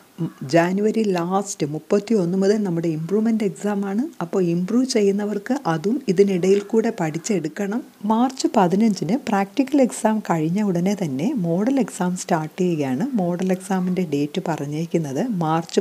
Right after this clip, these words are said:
പതിനാറ് മുതൽ മാർച്ച് ഇരുപത്തിമൂന്ന് വരെയാണ്. അപ്പോൾ നിങ്ങൾക്ക് ഇനി അധികം സമയം ഒന്നുമില്ല. വളരെ കെയർഫുള്ളായി നിങ്ങളെല്ലാവരും പഠിക്കുക. ഓ, ടൈം ഷെഡ്യൂൾ അനുസരിച്ച് ഓരോ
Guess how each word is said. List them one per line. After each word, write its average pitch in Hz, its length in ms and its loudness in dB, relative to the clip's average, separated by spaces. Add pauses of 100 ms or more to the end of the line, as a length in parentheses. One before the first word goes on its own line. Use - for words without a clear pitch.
(120)
പതിനാറ് 151 640 -2
മുതൽ 170 400 -2 (500)
മാർച്ച് 151 380 -2
ഇരുപത്തിമൂന്ന് 175 840 -2
വരെയാണ്. 135 500 -4 (460)
അപ്പോൾ 226 340 2
നിങ്ങൾക്ക് 208 680 0
ഇനി 180 180 2
അധികം 190 420 0
സമയം 180 540 -2
ഒന്നുമില്ല. 165 640 0
വളരെ 185 480 0
കെയർഫുള്ളായി 220 760 0
നിങ്ങളെല്ലാവരും 196 840 0
പഠിക്കുക. 165 540 -2 (440)
ഓ, 147 180 0
ടൈം 190 420 0
ഷെഡ്യൂൾ 180 480 -2
അനുസരിച്ച് 165 540 -2
ഓരോ 170 360 4